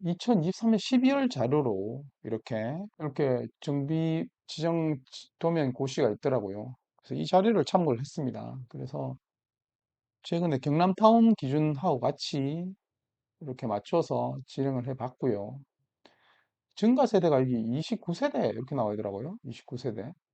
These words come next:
이십구 세대 증감 세대가 나오고 그래서 사업성이 어떤지 지금 칠억 오천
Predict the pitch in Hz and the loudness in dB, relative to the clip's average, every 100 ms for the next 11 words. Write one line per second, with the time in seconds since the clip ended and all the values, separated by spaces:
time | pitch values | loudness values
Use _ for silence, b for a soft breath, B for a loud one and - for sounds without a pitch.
0 | _ _ _ 135 - 151 131 165 143 - | _ _ _ -18 -12 -10 -2 0 0 0
1 | 139 127 113 123 117 101 98 104 131 131 | -2 -4 -4 -4 -4 -4 -6 -6 -6 -6
2 | - _ _ _ _ _ _ _ _ _ | -8 _ _ _ _ _ _ _ _ _
3 | _ _ _ _ _ _ _ 165 139 - | _ _ _ _ _ _ _ -8 -8 -2
4 | 156 151 196 151 175 175 165 113 113 123 | -2 0 2 2 2 0 -2 -2 -4 -4
5 | 127 139 131 - 190 165 160 - 202 196 | -6 -4 -4 2 4 6 2 4 4 6
6 | 196 | 2